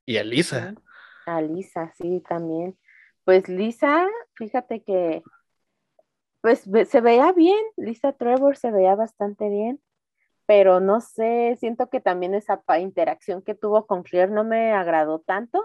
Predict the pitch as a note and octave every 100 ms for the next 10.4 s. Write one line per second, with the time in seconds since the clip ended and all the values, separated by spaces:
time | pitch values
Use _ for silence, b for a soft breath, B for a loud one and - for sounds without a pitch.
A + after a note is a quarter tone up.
0 | A4 A3+ G#3+ A3 G#3 - G3+ A#3 - A#3
1 | A3 G#3+ G#3+ F3+ D#3 D3+ D3+ D3 D#3 -
2 | D#3+ F3 F3 G3+ D#4 - _ _ _ _
3 | _ _ F3+ E3+ E3 E3+ E3 - G3+ -
4 | F#3+ F3 E3 F3+ G3 F#3+ F#3 F3+ F#3+ F3
5 | D#3 C#3 D3+ D3 D3 _ _ _ _ _
6 | _ _ _ _ D3+ C3 - B2+ C3+ -
7 | G3+ F#3 F3 F3 F3 - F3+ C3+ D#3 F3
8 | - E3 - B B B - F#3 A#3+ A3+
9 | G#3 G#3+ G#3+ G#3+ F#3+ - D#3+ F3 D3+ D3+
10 | F3 - -